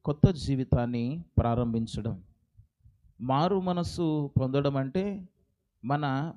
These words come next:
ప్రవర్తనను మార్చుకోవడం, మన మాటలను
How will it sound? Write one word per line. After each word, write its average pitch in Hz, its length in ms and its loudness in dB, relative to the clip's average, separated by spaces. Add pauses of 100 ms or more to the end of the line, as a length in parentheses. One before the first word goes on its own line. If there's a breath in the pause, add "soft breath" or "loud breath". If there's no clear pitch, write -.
(120)
ప్రవర్తనను 143 880 2 (120)
మార్చుకోవడం, 120 920 -2 (540)
మన 131 480 -2 (120)
మాటలను 135 920 -2